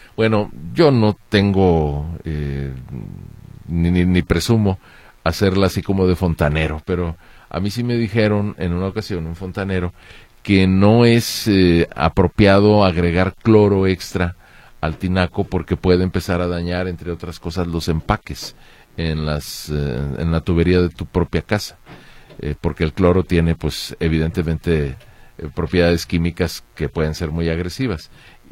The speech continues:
Y además, pues, tendríamos que tener conocimiento de qué medida de cloro depositar. Pero, pues, bueno, ahí hay, la gente trata de resolver las, las cosas, eh,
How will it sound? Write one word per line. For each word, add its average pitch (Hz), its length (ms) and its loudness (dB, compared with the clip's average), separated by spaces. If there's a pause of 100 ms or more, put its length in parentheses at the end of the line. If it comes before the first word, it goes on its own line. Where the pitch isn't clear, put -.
Y 87 280 4
además, 87 440 4
pues, 95 160 -4
tendríamos 82 480 -2
que 90 100 -6
tener 90 520 -2 (880)
conocimiento 82 560 -2
de 85 80 0
qué - 160 -6
medida 87 400 -2
de 73 100 -4
cloro 87 320 0
depositar. 73 560 -4 (680)
Pero, 90 260 4 (140)
pues, 85 180 -6
bueno, 151 220 0 (320)
ahí 80 340 0
hay, 87 160 2
la 85 100 2
gente 101 260 0
trata 101 300 -2
de 98 80 4
resolver 87 460 -2
las, - 380 -6 (400)
las 82 180 -8
cosas, - 580 -6 (400)
eh, 80 320 -6